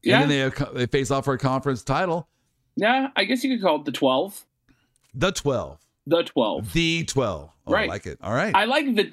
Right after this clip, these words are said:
Speaker 1: and I actually like the twelve because then it's like you have S E C that they think that has a powerful name, but we're the twelve. You're S E C. Come on.
Speaker 2: All right. Um, the,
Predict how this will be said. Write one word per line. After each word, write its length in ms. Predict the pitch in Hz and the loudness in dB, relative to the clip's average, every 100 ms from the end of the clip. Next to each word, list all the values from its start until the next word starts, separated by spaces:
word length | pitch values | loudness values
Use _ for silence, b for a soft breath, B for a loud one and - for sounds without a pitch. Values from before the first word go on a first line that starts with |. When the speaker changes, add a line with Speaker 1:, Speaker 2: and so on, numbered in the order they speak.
| - | 2
Speaker 1:
and 100 | 202 | 2
I 140 | 262 339 | 2 0
actually 220 | 311 240 | 0 2
like 260 | 240 254 | 2 2
the 100 | 196 160 | 0 0
twelve 460 | 160 143 131 131 | 2 2 2 0
because 360 | 156 160 160 151 | 0 2 0 0
then 160 | 190 226 | 0 0
it's 180 | - | 0
like 240 | 180 156 139 | 0 2 2
you 100 | 160 | 0
have 120 | 151 - | 0 0
S 200 | 196 196 | -2 -2
E 140 | 202 175 | -6 -6
C 560 | 196 180 180 180 180 | -4 -2 -2 -2 -2
that 360 | 160 147 143 - _ _ | 0 0 -2 -6 _ _
they 140 | 156 143 | -2 0
think 220 | 180 185 | 0 0
that 100 | 175 | 2
has 160 | 170 156 | 2 0
a 40 | |
powerful 360 | 143 151 151 156 | 2 2 2 0
name, 200 | 160 170 | 0 0
but 120 | 156 | -2
we're 120 | 180 | -2
the 80 | 190 | -4
twelve. 420 | 190 214 160 - - _ _ _ | -2 0 0 -2 -12 _ _ _
You're 160 | 214 220 | -2 0
S 160 | 208 214 | -2 -4
E 80 | |
C. 320 | 190 190 - - _ _ _ _ - | -4 -2 -4 -6 _ _ _ _ 2
Come 120 | 175 | 4
on. 180 | 120 - _ _ _ _ _ _ _ _ - - | 2 -4 _ _ _ _ _ _ _ _ -18 -12
Speaker 2:
All 80 | 73 | -6
right. 340 | 87 127 139 - | -4 -4 -4 -6
Um, 140 | 131 127 | -8 -8
the, 320 | 98 135 | -10 -10